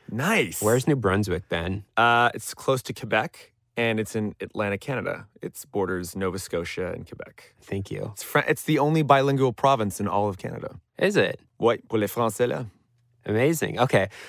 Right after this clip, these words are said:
Speaker 2: So they have a library there, presumably. That's what the archive is. <laughs> And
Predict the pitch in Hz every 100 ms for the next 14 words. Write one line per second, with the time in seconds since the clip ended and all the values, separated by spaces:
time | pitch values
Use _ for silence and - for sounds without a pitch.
0 | - - 156 143 139 151 170 165 143 123
1 | 127 117 101 98 98 101 110 95 98 95
2 | 95 98 98 98 - 98 98 95 95 -
3 | 95 95 95 101 - - - 156 107 151
4 | 131